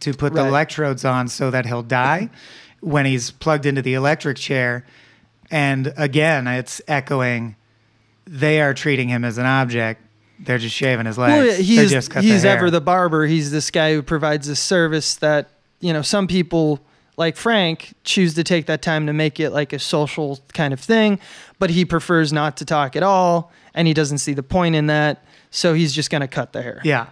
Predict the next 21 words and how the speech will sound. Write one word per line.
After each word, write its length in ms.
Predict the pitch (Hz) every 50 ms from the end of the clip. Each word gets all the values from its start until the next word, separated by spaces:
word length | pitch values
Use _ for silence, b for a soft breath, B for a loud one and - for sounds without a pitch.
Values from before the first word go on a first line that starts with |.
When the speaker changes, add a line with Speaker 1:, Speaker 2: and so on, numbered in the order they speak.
| - -
Speaker 1:
but 160 | 175 165 190
definitely, 420 | 175 240 254 262 254 247 233 220 208
if 120 | 190 -
you 60 | - 202
know 140 | 220 247
Billy 240 | 226 175 180 190 196 175
Bob, 240 | 151 147 143 135
like, 200 | 135 135 131 131
the 100 | 135 160
guy 220 | 139 151 156 190 190
can't 300 | - - 156 156 143 135
act. 380 | 127 131 139 123 117 110 -
He's 260 | - - - 143 135 120
a 80 | 123
psychotic 600 | 117 - - 135 127 - 135 139 139 123 110 -
asshole, 460 | 135 131 135 135 123 - - - - -
<laughs> 40 | -
but 100 | 135 131
he 100 | 143 139
can 160 | - 135 131
act. 340 | 135 151 147 127 123 -